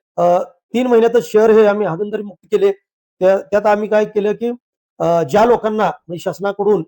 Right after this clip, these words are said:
शौचालय मंजूर करून द्यायचे ते आम्ही तातडीने म्हणजे पंधरा दिवसात त्याचं अनुदान मंजूर करून देऊन त्यांना घरात शौचालय बांधण्यासाठी त्यांना,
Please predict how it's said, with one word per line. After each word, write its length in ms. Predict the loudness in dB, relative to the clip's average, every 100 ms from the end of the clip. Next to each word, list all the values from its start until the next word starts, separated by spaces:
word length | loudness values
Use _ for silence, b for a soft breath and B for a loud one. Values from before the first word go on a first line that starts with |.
| _
शौचालय 460 | _ -6 0 4 4 2
मंजूर 240 | -4 -4
करून 180 | -4 -2
द्यायचे 320 | 0 0 -2
ते 340 | -8 _ _ 0
आम्ही 240 | 0 -2
तातडीने 600 | -4 -4 -2 2 2 0 _ _ -14
म्हणजे 320 | -10 -4 -4
पंधरा 360 | -2 -4 0 0
दिवसात 280 | -2 -6 -8
त्याचं 320 | -6 -2 -2 -2
अनुदान 300 | -6 -4 -6
मंजूर 260 | -6 -8 -8
करून 260 | -4 -6
देऊन 140 | -4 -8 _ _ _
त्यांना 420 | -8 -4 -2 -4 -4 -12 _ _ _
घरात 260 | -6 0 0 0
शौचालय 280 | -4 -4
बांधण्यासाठी 500 | -4 -6 -6 -6 -8
त्यांना, 240 | -12 -6